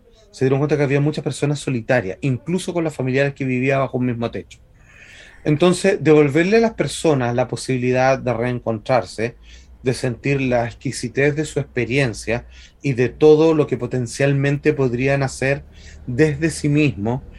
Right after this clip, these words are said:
para luego, si es que así lo estiman conveniente, compartirlo con los demás, es devolver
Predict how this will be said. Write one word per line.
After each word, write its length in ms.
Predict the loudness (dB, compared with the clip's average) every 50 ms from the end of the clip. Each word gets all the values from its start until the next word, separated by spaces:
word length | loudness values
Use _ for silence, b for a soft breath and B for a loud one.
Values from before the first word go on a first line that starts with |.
| B B
para 200 | -2 -2 0 0
luego, 560 | 0 0 2 4 4 4 4 4 2 -2 -6 -6
si 140 | -10 -10
es 40 | -8
que 80 | -8 -8
así 160 | -6 -4 -4
lo 80 | -4 -2
estiman 240 | -2 -2 -2 -2
conveniente, 500 | -2 -4 -4 -2 -2 -2 -2 -2 -2 -4
compartirlo 540 | -4 -4 -4 -4 -6 -4 -2 -2 0 0 0
con 80 | 0 -2
los 100 | -2 0
demás, 380 | -2 -2 -2 -2 -4 -4 -10 _ B B B B B B -2
es 120 | 0 2
devolver 640 | 2 2 4 4 2 2 2 4 4 4 4 2